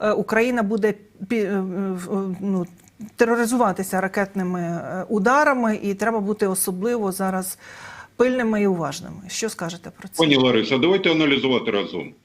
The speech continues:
Speaker 1: Давайте.
Speaker 2: А для чого росіянам використовувати, власне, засоби ураження? Мовиться про крилаті балістичні ракети. Вони коштують декілька мільйонів. Одна є одиниця, правильно?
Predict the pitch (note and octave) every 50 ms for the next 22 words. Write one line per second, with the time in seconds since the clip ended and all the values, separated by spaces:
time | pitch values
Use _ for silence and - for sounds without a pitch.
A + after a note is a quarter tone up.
0 | _ - G#3 A3 G#3+ F3+ E3 C3+ B2 C#3 D#3+ D#3 - D3+ C3+ B2 A2+ G#2+ G#2 G2+
1 | - - C3 C#3+ D3 C3 B2 A2 G#2 A2 G#2+ - B2 A2 A2 A2 - - B2 A2
2 | A2 G2+ G#2 - G#2+ F#2+ G2 G2+ A2+ A2+ G2+ - - G#2+ G#2 F#2+ F#2 A#2 A2 -
3 | - G#2+ F#2 G#2 G#2 G#2+ B2+ C#3 B2+ - - G2+ F#2+ G2+ G#2 G#2+ G#2 G2 F#2+ -
4 | - F#2 - - A2+ - - A#2+ A2+ A#2 B2+ B2 - G#2+ F#2 G2 F#2+ F2+ - -
5 | - A2 - - - F#2+ F#2 F#2 F2+ - - F#2 - D#3+ G3+ A3 G#3+ G3+ - -
6 | G3+ - - - D3 C3 A2+ A2 - D3 C#3 C#3 - A#2+ A2 - B2+ A2+ A2+ A2
7 | G#2 G2 F2+ F#2 E2 - E2 E2 - - - A#2+ A2 A2+ B2 A#2+ G#2 G2 G#2 G#2
8 | A#2+ A#2 G#2 A2+ G#2+ F#2+ F2+ - - - A2 - - C#3+ C#3+ C#3+ A#2+ F2+